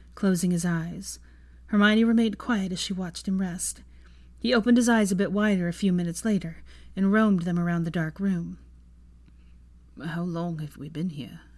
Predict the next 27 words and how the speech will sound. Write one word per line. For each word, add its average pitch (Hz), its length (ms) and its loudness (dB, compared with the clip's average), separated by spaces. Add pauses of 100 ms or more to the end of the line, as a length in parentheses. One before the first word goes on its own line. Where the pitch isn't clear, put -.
he 175 160 -6
asked, 151 400 -8 (400)
beginning 190 380 4
to 165 80 -6
look 156 180 -4
much 185 240 -4
more 151 140 -6
awake. 165 480 -10 (720)
Hermione 208 380 4
continued 214 460 2
to 214 60 0
rub 196 200 0
at 180 60 -4
his 180 140 -6
hand. 175 460 -4 (720)
"Less 277 200 -2
than 254 160 0
a 254 80 0
day. 233 380 -6 (680)
The 240 120 2
potions 269 460 0
seem 254 220 0
to 240 100 0
have 226 160 -4
worked 247 260 -4
fairly 220 300 -6
quickly." 208 560 -10